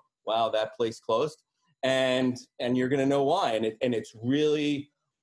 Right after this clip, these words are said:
unfortunate. I mean, that's what it is. And it's gonna be the mom and pops. It's gonna be the small business owners. But again, to the, you know, what's gonna happen, the people who can pivot, the people who can go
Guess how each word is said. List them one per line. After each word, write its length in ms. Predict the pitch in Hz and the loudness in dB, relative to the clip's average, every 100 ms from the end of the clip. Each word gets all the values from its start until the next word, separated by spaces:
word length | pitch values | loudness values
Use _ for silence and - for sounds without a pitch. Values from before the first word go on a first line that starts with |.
| _ _ _ _ 160 | _ _ _ _ -2
unfortunate. 680 | 139 123 143 139 208 233 - | 0 0 0 2 0 -2 -2
I 40 | 127 | 0
mean, 180 | 117 | 2
that's 240 | 120 123 - | 0 0 -2
what 180 | 120 110 | -2 2
it 80 | |
is. 120 | 160 151 | 0 0
And 80 | 120 | -2
it's 100 | - | -2
gonna 140 | 120 | -2
be 100 | 123 | 0
the 100 | 120 | 0
mom 280 | 117 117 127 | 2 2 0
and 80 | 117 | 0
pops. 360 | 113 151 - | -2 -2 -6
It's 140 | 107 - | -16 -6
gonna 140 | 110 | -6
be 140 | 107 104 | -4 -8
the 100 | - | -12
small 640 | - 110 113 117 120 - _ _ _ _ _ _ _ | -8 -2 0 0 -2 -6 _ _ _ _ _ _ _
business 380 | 139 151 165 - | -2 0 -2 0
owners. 460 | 151 165 202 180 - 202 | 0 2 0 -2 -4 0
But 260 | 180 170 156 | 2 0 -4
again, 320 | 143 151 - - | -2 -4 -4 -10
to 140 | 139 | -10
the, 120 | 135 - | -8 -2
you 120 | 123 | -2
know, 80 | 110 | 0
what's 200 | 120 - | -2 -4
gonna 160 | 120 | -4
happen, 360 | 117 151 139 120 | -2 -2 -2 -4
the 80 | 120 | -6
people 320 | - 185 175 | -6 -4 0
who 160 | 151 147 | 0 0
can 140 | 127 | -4
pivot, 340 | - 131 101 - | -2 -4 -4 -10
the 80 | - | -8
people 300 | - 262 127 | -4 -4 -4
who 160 | 117 120 | -4 -4
can 140 | 113 | -4
go 340 | 110 107 98 | 0 0 -2